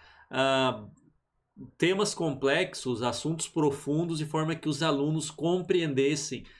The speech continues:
e aprendessem de fato ah, ele criticava a supervalorização da memorização,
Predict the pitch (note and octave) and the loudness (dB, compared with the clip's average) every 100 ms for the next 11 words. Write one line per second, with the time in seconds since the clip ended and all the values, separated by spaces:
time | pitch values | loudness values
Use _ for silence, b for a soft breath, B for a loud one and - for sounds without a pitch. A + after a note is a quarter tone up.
0 | B - C3+ D3+ D#3 D3 B2+ C#3+ D3+ C3+ | B 0 2 2 0 0 2 0 -2 -4
1 | D3 D3 C#3 B2 C#3+ - B B B B | -4 -2 0 2 0 -6 B B B B
2 | B - B2 B2 A#2+ A#2+ B2+ C3 C#3 C#3 | B -6 -2 0 0 0 2 2 2 0
3 | D3 - C#3+ - D3+ F3 D#3+ C3+ - E3 | 0 0 -2 0 0 2 0 0 0 -2
4 | E3 D#3+ C#3+ C#3+ C#3+ B2+ C3+ - C#3 B2+ | 0 0 2 2 2 0 -2 -2 -2 -2
5 | B2+ B2+ B2+ B2 A2 C3 - C3+ C#3+ G3+ | -2 -2 0 -2 0 -2 0 0 0 -4